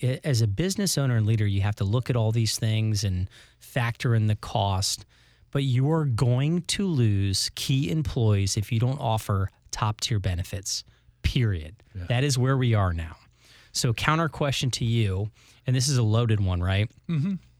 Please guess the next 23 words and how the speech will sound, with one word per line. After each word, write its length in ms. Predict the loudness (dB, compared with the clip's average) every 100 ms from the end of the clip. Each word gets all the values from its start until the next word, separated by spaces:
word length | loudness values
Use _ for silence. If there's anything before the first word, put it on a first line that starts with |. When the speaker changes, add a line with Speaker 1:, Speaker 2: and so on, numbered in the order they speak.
| -20 -20 _ _ _
Speaker 1:
How 100 | -4 -2
do 60 |
you, 140 | -2 -6 -14 _ _ -4
how 160 | 0
do 80 | 0
you 280 | 2 2 2
define 480 | 0 0 0 2 0
culture, 420 | -2 -4 -2 -4
right? 160 | -4
So 140 | -2 0
when 60 |
you 160 | 2 2
ask 280 | 0 0 0
someone, 220 | 0 0
your, 120 | -2 -4
your 140 | -6 -6
culture's 640 | -4 -4 -4 -2 0 0
great. 440 | 0 -2 -2 -4
Work-life 500 | -4 -4 -2 -4 -2
balance 380 | 0 0 2 0
falls 280 | 0 0 2
underneath 400 | 2 2 2 0
it. 120 | -2